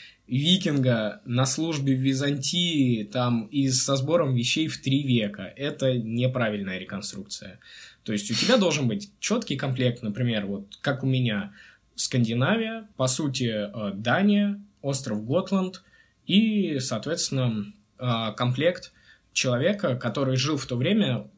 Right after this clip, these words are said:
и одежда, с-, найденная на Готланде и на территории Дании, ну, потому что Дания, вообще Готланд был, а,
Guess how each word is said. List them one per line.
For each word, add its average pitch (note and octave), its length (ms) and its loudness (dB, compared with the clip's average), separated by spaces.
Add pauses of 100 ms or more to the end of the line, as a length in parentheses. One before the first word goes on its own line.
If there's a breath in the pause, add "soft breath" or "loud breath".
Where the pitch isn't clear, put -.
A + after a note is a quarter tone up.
(140)
и B2 400 2
одежда, B2+ 800 0 (280)
с-, - 220 -4
найденная B2+ 560 0
на A2 420 -2 (200 loud breath)
Готланде C#3+ 760 0
и D3+ 640 -2
на C3 260 0
территории C3+ 640 -2
Дании, B2 500 0
ну, B2 400 -2 (180)
потому B2+ 280 0
что A2+ 280 -2
Дания, A#2 680 0 (240)
вообще B2 240 0
Готланд C#3 460 0 (140)
был, C#3 520 -2
а, A2 180 -12